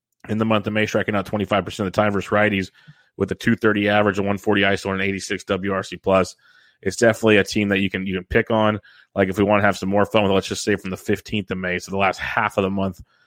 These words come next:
of May, what's, what, what's Philly doing against right-handed pitching? Striking out twenty-three percent of the time with a seventy-five W R C plus. So striking out slightly less, but the overall offense is worse in the last couple weeks of the month of May. So,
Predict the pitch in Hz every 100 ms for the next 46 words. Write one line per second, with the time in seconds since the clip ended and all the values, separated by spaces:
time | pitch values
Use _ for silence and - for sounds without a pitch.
0 | _ _ 104 95 101 98 98 107 - -
1 | 107 104 107 - 120 110 101 104 104 95
2 | 87 _ _ _ 98 101 92 104 101 98
3 | 107 92 98 113 110 101 - 110 101 110
4 | 104 - 104 95 104 101 98 - - -
5 | 107 104 - 104 101 98 101 101 - 98
6 | 98 110 - 113 113 101 - 127 131 120
7 | 117 113 - - _ _ _ _ _ 95
8 | 104 98 107 101 101 104 95 98 92 90
9 | - 95 87 95 101 - - - _ _
10 | 101 98 98 92 - 98 95 95 90 95
11 | 98 92 95 98 92 92 - 101 95